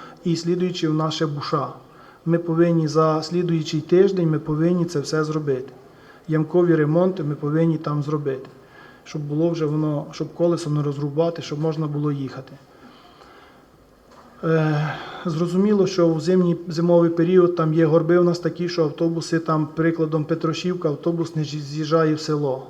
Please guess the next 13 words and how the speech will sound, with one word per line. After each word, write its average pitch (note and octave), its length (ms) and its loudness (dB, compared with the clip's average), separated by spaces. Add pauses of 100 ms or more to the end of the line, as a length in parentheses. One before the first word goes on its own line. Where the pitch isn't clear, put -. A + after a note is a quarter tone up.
(120)
да, E3+ 180 0
він E3 160 0
наверху. D3 460 -4 (280)
Зараз E3 280 2
заплануємо E3 640 -2
там D#3+ 400 -2
ми D#3 280 -4 (260)
зупинку, F3 760 -2 (180)
е, D3+ 800 -6 (440)
щоб C#3+ 240 -6
дітки F3+ 320 -2
могли D3+ 420 0
там D#3 360 -2